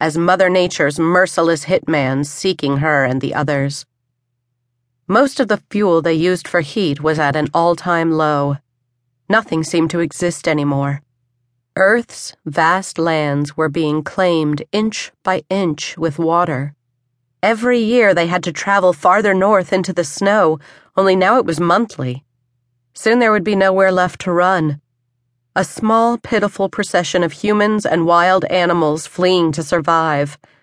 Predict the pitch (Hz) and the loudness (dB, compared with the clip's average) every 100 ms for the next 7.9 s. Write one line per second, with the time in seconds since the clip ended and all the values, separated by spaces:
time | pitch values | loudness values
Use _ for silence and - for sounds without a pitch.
0 | - 185 185 - - 196 196 156 156 151 | -6 -4 -4 -6 -4 -4 -4 -6 -6 -6
1 | _ _ _ _ _ _ _ - 226 226 | _ _ _ _ _ _ _ -2 2 4
2 | 220 202 208 220 220 180 180 190 170 - | 4 2 2 2 2 0 0 0 0 2
3 | 185 175 170 151 208 185 - - - 240 | 0 2 -2 0 0 0 -6 -18 -6 0
4 | 226 220 - 233 269 320 - 285 311 - | 0 0 2 2 2 0 0 0 0 2
5 | 170 - 180 - 208 254 233 165 165 165 | 0 2 0 0 2 4 4 4 2 0
6 | 160 170 147 190 226 - - 160 185 151 | 0 0 0 0 0 0 -2 -2 -4 -2
7 | 180 214 190 - - 233 208 - - | 0 0 -2 -8 -6 -2 -2 -4 -16